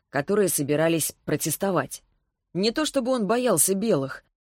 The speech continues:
Как и всех людей, Джи разделял их на плохих и хороших, опасных и неопасных. Но он знал, что даже хорошие люди могут легко переметнуться на другую сторону, а уж тем более хорошие белые.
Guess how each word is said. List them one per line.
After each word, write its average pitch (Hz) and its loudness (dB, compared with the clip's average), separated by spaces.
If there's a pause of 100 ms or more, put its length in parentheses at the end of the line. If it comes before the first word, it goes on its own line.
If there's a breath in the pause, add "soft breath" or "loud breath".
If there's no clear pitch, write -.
(220)
Как 139 -6
и 143 -2
всех - 0
людей, 151 0 (220 soft breath)
Джи 170 0
разделял 202 2
их - -4
на 160 -2
плохих 165 -2
и 180 -4
хороших, 185 -2 (240 soft breath)
опасных 240 -2
и 226 -4
неопасных. 147 0 (560)
Но 165 -2
он 214 2
знал, 226 0
что - -4
даже 151 -2
хорошие 208 0
люди 175 2
могут 151 -2 (200 soft breath)
легко 165 0
переметнуться 180 0
на 170 2
другую 180 4
сторону, 196 0 (220 soft breath)
а 127 -2
уж 143 -2
тем 151 0
более 156 2 (140 soft breath)
хорошие 185 2
белые. 143 0